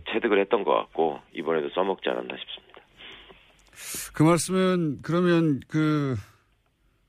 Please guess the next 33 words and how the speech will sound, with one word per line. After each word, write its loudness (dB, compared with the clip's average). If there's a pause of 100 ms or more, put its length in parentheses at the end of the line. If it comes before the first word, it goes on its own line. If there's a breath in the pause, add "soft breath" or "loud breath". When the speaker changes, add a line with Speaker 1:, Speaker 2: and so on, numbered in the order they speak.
Speaker 2:
검찰에 4
대한, 0 (120)
그 -4
파견 2
검사들에 2
대한 0
보상을 2
은연중에 2
혹은 0
뭐 2
직접적으로, -2
이건 2
뭐 2
추정의 4
영역이긴 2
합니다만 2
Speaker 1:
네네. -2 (520 loud breath)
Speaker 2:
그런 2
이야기가 4
있었을 -2
법하다 2
이런 2
말씀이잖아요. 0 (460 loud breath)
Speaker 1:
그 4 (120)
신뢰를 4
보여줬잖아요. 0
아까 0
말씀드린 -4
그 -6
고명현 0
씨 -4
같은 -2
분은 -8